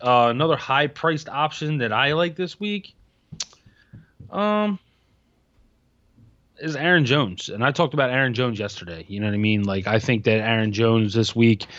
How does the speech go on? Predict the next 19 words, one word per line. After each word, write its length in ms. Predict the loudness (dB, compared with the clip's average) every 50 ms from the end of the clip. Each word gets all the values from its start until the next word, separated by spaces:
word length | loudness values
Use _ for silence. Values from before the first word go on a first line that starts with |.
| -16 -16 -10 -4
after, 560 | 0 0 0 0 0 0 0 0 0 0 -4 -8 _ -12
you 80 | -12 -10
know, 140 | -10 -10
not 360 | -8 -6 -6 -4 -4 -4 0 2
really 540 | 4 4 6 4 4 4 2 2 0 0 -2
getting, 680 | -4 -4 -2 0 0 0 0 0 0 -2 -4 -4 -6 -10 -16 _ _ _ _ _ _ -20 -20 -20 -20 -12 -6
you 80 | -2 0
know, 180 | 0 0 -2
they 440 | -2 -4 -4 -4 -2 0 2 4 4
didn't 320 | 4 4 2 2 0 0
use 480 | 2 4 4 4 4 2 -2 -6 -12 -16 -14
him 360 | -8 -2 0 0 0 0 0
as 260 | 0 0 0 0 0
much 260 | 0 0 0 0 0
as 200 | -2 -2 -4 -4 -8 _ -10
they 200 | -4 0 0 2
were 200 | 2 2 0 0
last 380 | 0 2 2 0 0 -2 -2 -2
year, 300 | 0 0 0 0 -2